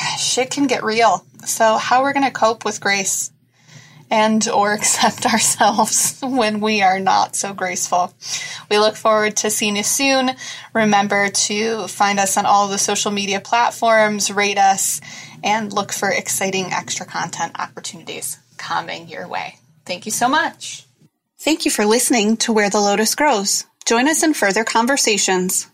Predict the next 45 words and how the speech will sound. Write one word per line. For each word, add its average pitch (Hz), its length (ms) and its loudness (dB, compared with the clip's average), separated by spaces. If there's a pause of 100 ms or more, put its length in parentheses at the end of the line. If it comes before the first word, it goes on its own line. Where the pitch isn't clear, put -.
(120)
We 247 160 2
believe 185 360 2
that 190 120 2
you 190 180 -2
bring 185 260 2
valuable 185 420 2
knowledge 180 420 2
to 190 100 -2
this 175 220 0
community. 190 560 0 (760)
You 330 60 0
can 330 120 4
find 196 360 2
us 269 280 2
at 233 80 -2
where 196 120 2
the 185 80 2
lotus 185 300 2
grows 175 260 2
dot - 240 0
com, 180 400 2 (300)
Where 185 180 2
the 160 120 0
Lotus 165 360 2
Grows 170 440 2
on 165 200 0
Instagram - 460 0
and 165 100 -6
Facebook, - 640 0 (480)
or 226 80 2
Twitter, 381 500 2 (100)
Where 294 280 2
the 339 120 4
Lotus 311 500 2
G 277 280 2
one, 233 480 2 (280)
because 196 580 -2
we 202 220 -2
were 190 240 0
not 208 260 2
on 202 160 2
top 185 320 0
of 185 140 -4
that 160 220 0
one. - 180 -4